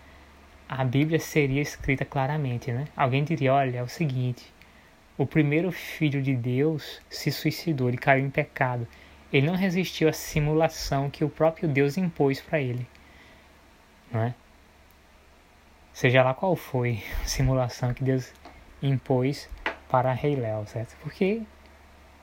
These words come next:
é difícil compreender. Da mesma forma, a, a primeira mulher, que é Eva Espírito Santo,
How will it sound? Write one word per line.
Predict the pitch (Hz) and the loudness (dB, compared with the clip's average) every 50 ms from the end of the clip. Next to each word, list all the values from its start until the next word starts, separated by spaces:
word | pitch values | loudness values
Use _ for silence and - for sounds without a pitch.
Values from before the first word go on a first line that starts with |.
| - - | -6 -4
é | 131 | -4
difícil | 127 - - 151 - - | -4 -2 -4 -4 -4 -2
compreender. | - 156 - - 165 156 143 127 120 117 113 - - - - - - - - - - - - - - - - - - - - - - - - - - - - - - - - - - - - - - - - - - - - - - - - | -4 -4 -2 -2 -2 -2 -2 -2 -4 -6 -8 -12 -16 -20 -20 -20 -20 -20 -20 -20 -20 -20 -20 -20 -20 -20 -20 -20 -20 -20 -20 -20 -20 -20 -20 -20 -20 -20 -20 -20 -20 -20 -20 -20 -20 -20 -20 -20 -20 -20 -20 -20 -20 -20 -20 -20 -20 -4 2
Da | - 156 | 4 6
mesma | 156 170 190 202 190 | 6 6 4 2 0
forma, | - - 170 160 156 156 147 135 139 - | 0 2 2 2 2 2 0 -2 -4 -4
a, | - 156 139 156 165 147 | -4 -4 -2 -2 -2 -2
a | |
primeira | - - 160 156 165 185 196 196 | 0 2 2 2 2 2 2 2
mulher, | 190 185 160 139 139 135 147 143 | 2 2 2 2 0 0 0 -2
que | - - 147 | -2 -2 -4
é | 147 - | -4 -2
Eva | 160 147 156 160 151 151 | 0 0 0 2 0 -2
Espírito | - - - - - 135 127 127 - - | -4 -6 -6 -4 -2 -2 -2 -2 -6 -8
Santo, | - - 139 139 165 160 - - | -8 -4 -2 -2 -2 -2 -4 -8